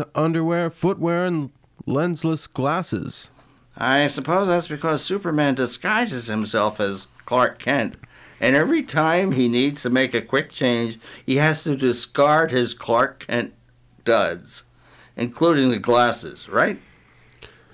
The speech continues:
Speaker 1: You might assume that, but I assure you, Clark Kent is not Superman in disguise. He's only a close friend. Actually, more of a longtime companion, if you get my drift.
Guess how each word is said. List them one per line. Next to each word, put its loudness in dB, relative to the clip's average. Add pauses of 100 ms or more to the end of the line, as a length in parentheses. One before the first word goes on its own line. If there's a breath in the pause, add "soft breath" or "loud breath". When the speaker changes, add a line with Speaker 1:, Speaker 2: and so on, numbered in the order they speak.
(220 loud breath)
Speaker 1:
You 2
might 2
assume 2
that, 2 (120)
but 2
I 2
assure 2
you, 2
Clark 0
Kent 2
is 0
not 2
Superman 2
in 0
disguise. -2 (320 loud breath)
He's 2
only 4
a 0
close 0
friend. 0 (320 loud breath)
Actually, 0 (200 loud breath)
more 2
of 0
a 2
longtime 2
companion, 0 (400 loud breath)
if 0
you 2
get 0
my 0
drift. -4